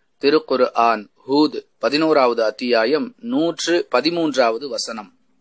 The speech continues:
அன்புள்ள சகோதர சகோதரிகளே, மனிதன் பல்வேறு தவறுகளின் காரணமாக நரகத்திற்கு செல்கிறான். அதில் ஒன்றாக,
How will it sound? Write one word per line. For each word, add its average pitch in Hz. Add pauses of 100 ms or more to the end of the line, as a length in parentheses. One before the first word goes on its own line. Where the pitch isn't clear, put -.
(760)
அன்புள்ள 165
சகோதர 165
சகோதரிகளே, 135 (460)
மனிதன் 180
பல்வேறு 165
தவறுகளின் 156
காரணமாக 139
நரகத்திற்கு 139
செல்கிறான். 113 (600)
அதில் 151
ஒன்றாக, 127